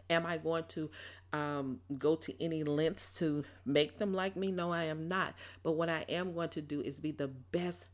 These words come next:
me that I can possibly be, so that I am, um, able to encourage other people, that I'm able to help other people, that I'm able to give that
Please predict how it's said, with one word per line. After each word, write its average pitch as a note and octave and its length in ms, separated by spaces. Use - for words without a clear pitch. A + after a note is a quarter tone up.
me D#3 340
that C#3+ 140
I C#3+ 100
can D3 200
possibly D#3+ 520
be, C#3 360
so F3 280
that D#3 300
I D3 380
am, C#3 400
um, C3+ 460
able E3 320
to D3+ 320
encourage E3 560
other D3+ 240
people, C#3+ 480
that C#3 160
I'm D3 240
able D3+ 380
to D#3+ 180
help E3+ 360
other D#3+ 280
people, F#3+ 420
that C#3+ 140
I'm D#3 260
able E3 420
to C#3 200
give E3 580
that D3 240